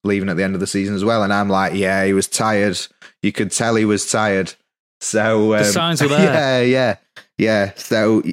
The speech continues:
Speaker 1: you know, he, he says he's got enough energy left for, for eighteen months till the end of his contract and,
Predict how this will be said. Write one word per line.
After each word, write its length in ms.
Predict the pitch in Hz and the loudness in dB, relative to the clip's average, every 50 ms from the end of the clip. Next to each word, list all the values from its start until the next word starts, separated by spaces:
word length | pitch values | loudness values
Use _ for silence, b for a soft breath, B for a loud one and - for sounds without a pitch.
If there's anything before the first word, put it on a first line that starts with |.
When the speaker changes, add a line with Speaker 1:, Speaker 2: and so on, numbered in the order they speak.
| - _ - | -6 _ -2
Speaker 1:
you 80 | 131 | 0
know, 280 | 117 104 95 98 101 - | 0 2 2 2 2 2
he, 220 | - 104 104 101 - | 2 0 0 0 0
he 140 | - 107 | -2 -2
says 260 | 101 - - 120 113 98 | -2 0 0 0 0 0
he's 100 | 104 101 | 0 0
got 160 | 101 82 92 | 0 0 0
enough 200 | 101 101 - - | -2 -2 -2 -2
energy 260 | 104 101 98 90 95 | -2 -2 -2 0 0
left 240 | 95 98 90 - - | 0 0 -2 -4 -4
for, 320 | - 101 95 95 92 85 - _ - | -4 -2 -2 -2 -2 -4 -6 _ -12
for 160 | - - 95 | -6 -2 -2
eighteen 380 | 98 92 - - 92 92 90 | -2 -2 -4 -4 -4 -4 -4
months 460 | 92 95 101 107 - - - - - - _ - | -4 -4 -6 -6 -8 -10 -10 -12 -12 -14 _ -6
till 140 | - 95 95 | -2 -2 0
the 100 | 95 95 | 0 0
end 100 | 95 95 | -2 -2
of 60 | 92 | -2
his 120 | 95 90 | -4 -4
contract 560 | - - 104 104 95 - 113 113 107 - - - | -2 -2 -4 -4 -2 -2 -2 -2 -4 -4 -6 -6
and, 180 | 95 98 92 | -6 -6 -6